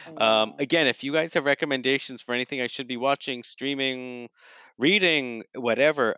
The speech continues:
Speaker 1: um, I love this time of year, and I just want to enhance it as much as I can, uh, quote unquote, "culturally."
Speaker 2: Cool. Well, I'm going to bed.
Speaker 1: Yep. I hope you don't have any nightmares.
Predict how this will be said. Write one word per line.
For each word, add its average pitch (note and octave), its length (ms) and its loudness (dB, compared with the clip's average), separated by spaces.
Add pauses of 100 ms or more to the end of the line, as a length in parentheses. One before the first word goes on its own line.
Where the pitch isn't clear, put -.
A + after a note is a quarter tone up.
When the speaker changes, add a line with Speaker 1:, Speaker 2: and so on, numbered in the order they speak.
Speaker 1:
um, A#2 480 4
I C3 80 -4
love A#2+ 200 0
this A#2+ 140 -8
time A#2 220 -2
of A2 120 -6
year, A2 500 -2
and G#2+ 220 -4
I G#2+ 60 -4
just G#2 240 -10
want G#2+ 180 -6
to A#2 140 -6
enhance A2+ 360 -4
it A2+ 100 -6
as G#2+ 160 -10
much A2 180 -10
as A#2 100 -12
I A2+ 80 -4
can, G#2+ 400 -6 (440)
uh, F#2+ 240 0
quote G2 260 -6
unquote, F#2 360 -10
"culturally." - 680 -20 (1800)
Speaker 2:
Cool. A3 420 -4 (140)
Well, G3+ 100 -4
I'm G#3+ 140 -2
going E4 220 0
to D#4 40 -2
bed. E3 440 0
Speaker 1:
Yep. C3+ 220 0 (560)
I C#3+ 100 -2
hope C#3+ 160 0
you D#3 60 4
don't D3 140 4
have D#3 100 2
any F#3 120 0
nightmares. C3 480 -2